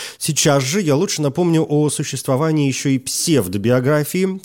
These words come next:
когда то, что происходит с реальным лицом, мало имеет к нему отношения,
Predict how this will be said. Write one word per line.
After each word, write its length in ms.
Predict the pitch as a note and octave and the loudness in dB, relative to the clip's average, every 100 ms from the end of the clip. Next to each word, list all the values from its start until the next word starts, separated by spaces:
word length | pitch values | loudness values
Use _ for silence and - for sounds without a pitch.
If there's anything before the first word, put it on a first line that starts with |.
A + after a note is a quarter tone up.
| - | -6
когда 260 | G#2 G2 | -4 -4
то, 220 | G2+ D3 | -2 -2
что 160 | A#2+ - | -2 -6
происходит 500 | - G#2 - A#2 G2 | -6 -6 -4 -6 -4
с 100 | - | -6
реальным 360 | A2 G#2 G2+ G#2 | -2 -2 -2 -4
лицом, 320 | G2+ - A2+ | -4 0 2
мало 360 | G#2+ G#2 F2 E2+ | 2 2 -2 -6
имеет 260 | E2 D#2 | -10 -12
к 80 | - | -12
нему 180 | F#2 F#2 | -10 -8
отношения, 600 | F#2+ B2+ - B3 A#3 F#3 | -6 -6 -4 -2 0 -2